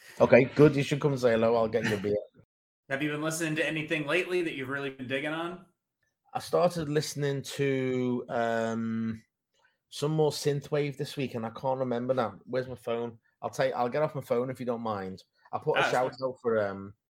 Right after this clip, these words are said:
Speaker 1: I asked some friends about, uh, what synthwave should I be listening to, and someone recommended me,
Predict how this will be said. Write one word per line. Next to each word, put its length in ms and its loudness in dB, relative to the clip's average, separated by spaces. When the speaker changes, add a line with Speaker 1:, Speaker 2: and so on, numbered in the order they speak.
Speaker 1:
I 100 -4
asked 360 -6
some 160 -4
friends 720 -4
about, 480 -2
uh, 320 -4
what 180 -6
synthwave 600 -2
should 160 -6
I 100 0
be 100 -6
listening 380 -8
to, 200 -10
and 100 -14
someone 340 -2
recommended 680 -4
me, 360 -6